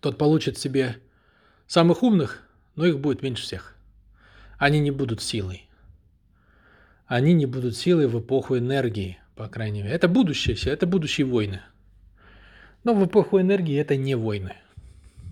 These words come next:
Вот. Поэтому сознание в эпоху энергии, оно контролируется нижними уровнями. Сделал телу больно, всё, сознание подчинил. Запарил мозги человеку, дал ему систему образования иезуитскую. Он дальше думает, что он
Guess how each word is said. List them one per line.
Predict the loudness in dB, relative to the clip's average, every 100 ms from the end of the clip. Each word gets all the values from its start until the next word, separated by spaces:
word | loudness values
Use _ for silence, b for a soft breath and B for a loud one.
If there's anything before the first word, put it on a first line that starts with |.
| -20 _ _ _ b b b b b b b -4
Вот. | 0 2 0 0
Поэтому | 2 4 4 2
сознание | 2 0 2 4 4 4 2
в | 0
эпоху | 0 0 0
энергии, | 2 2 0
оно | -2 0
контролируется | 0 0 0 0 0 0 0
нижними | 0 2 0 -2 0
уровнями. | 0 0 0 -4 -6 -8 -2
Сделал | 4 4 4
телу | 0 0 -2
больно, | -2 -2 -2 -8
всё, | -10 -10
сознание | -8 -8 -6 -6 -8
подчинил. | -10 -12 -10 -8 -8 -10 -14 _ _ b b b b b b _ -4
Запарил | 0 2 4 2 4
мозги | 2 0 -2 -4
человеку, | -2 -2 -2 -4 -8
дал | -2 0 0
ему | -2
систему | -4 -6 -6 -4
образования | -4 -4 -4 -4 -4 -4 -6 -8
иезуитскую. | -6 -8 -8 -12 -18 -14
Он | -8 -2
дальше | 0 2 2
думает, | 2 0 -2
что | -6 -6
он | -6